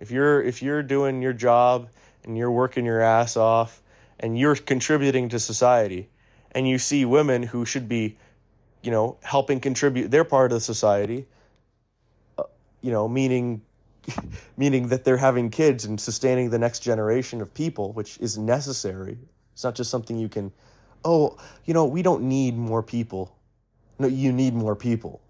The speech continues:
You're, you're fulfilling your side of the societal social contract by doing so. But anyway,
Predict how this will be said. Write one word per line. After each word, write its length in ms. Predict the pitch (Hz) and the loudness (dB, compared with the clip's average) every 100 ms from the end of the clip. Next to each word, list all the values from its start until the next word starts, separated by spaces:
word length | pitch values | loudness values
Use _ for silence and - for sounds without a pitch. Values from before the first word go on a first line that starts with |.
| _ - | _ -4
You're, 160 | 123 | -2
you're 200 | 117 120 | 0 -2
fulfilling 540 | 113 123 110 143 135 120 | -4 -8 -2 0 2 0
your 100 | 113 | -4
side 340 | - 113 107 | 2 2 4
of 180 | 104 - | -2 -4
the 120 | 113 | -6
societal 540 | 107 110 117 113 113 104 | -4 -2 2 4 4 0
social 400 | - 120 113 95 | -2 -4 -2 -10
contract 640 | - 110 107 90 87 - | -2 -2 -2 -8 -14 -12
by 100 | 92 | -12
doing 300 | 98 110 104 | -6 -6 -6
so. 280 | - - - _ _ _ _ _ _ _ _ _ _ _ _ _ _ _ _ _ _ _ _ _ _ _ _ _ _ _ _ _ - | -10 -14 -16 _ _ _ _ _ _ _ _ _ _ _ _ _ _ _ _ _ _ _ _ _ _ _ _ _ _ _ _ _ -18
But 140 | - 113 | -8 -4
anyway, 540 | 139 127 85 82 90 | -2 -2 -2 -6 -8